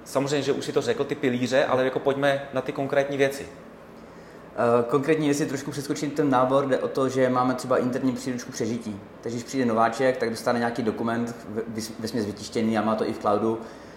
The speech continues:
Speaker 2: kdo je kdo, jaká je jeho historie tady ve firmě, jak funguje, jak fungují třeba u nás dovolené, jak, eh, fungujeme v rámci telefonátu, jak komunikujeme jako firma a takhle. Je to napsáno lidsky.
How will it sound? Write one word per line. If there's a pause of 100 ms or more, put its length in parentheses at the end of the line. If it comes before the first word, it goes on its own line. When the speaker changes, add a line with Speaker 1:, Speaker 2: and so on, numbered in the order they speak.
(200)
Speaker 2:
kdo
je
kdo, (240)
jaká
je
jeho
historie
tady
ve
firmě,
jak
funguje, (160)
jak
fungují
třeba
u
nás
dovolené,
jak, (120)
eh,
fungujeme
v
rámci
telefonátu,
jak
komunikujeme
jako
firma
a
takhle. (280)
Je
to
napsáno
lidsky.